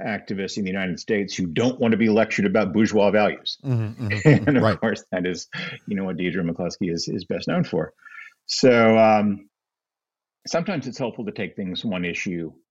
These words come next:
Speaker 1: at a time, I think, without trying to make an identity out of it.
Speaker 2: Um, yeah, I mean, I would, I've been thinking about, like, I still wanna hold on to the label conservative for all the obvious,
Speaker 1: Mm-hmm.
Speaker 2: maybe some not, non-obvious reasons.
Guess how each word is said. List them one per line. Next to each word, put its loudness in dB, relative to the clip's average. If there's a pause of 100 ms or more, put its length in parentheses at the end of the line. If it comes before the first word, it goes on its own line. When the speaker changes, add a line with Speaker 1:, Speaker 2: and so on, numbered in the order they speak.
(360)
Speaker 1:
at -6
a -10
time, -6
I -6
think, -6
without -6
trying 0
to -2
make -2 (640)
an 2
identity -2
out -6
of -12
it. -12 (960)
Speaker 2:
Um, -2 (380)
yeah, 0
I -4
mean, -2
I -4
would, -8
I've -6
been -6
thinking -4
about, -2 (1600)
like, -14
I -12
still -6
wanna 0
hold 2
on 2
to -2
the -2
label 2
conservative -4
for -8
all -2
the -8
obvious, -6
Speaker 1:
Mm-hmm. 2
Speaker 2:
maybe -6
some -12
not, -10
non-obvious -6
reasons. -8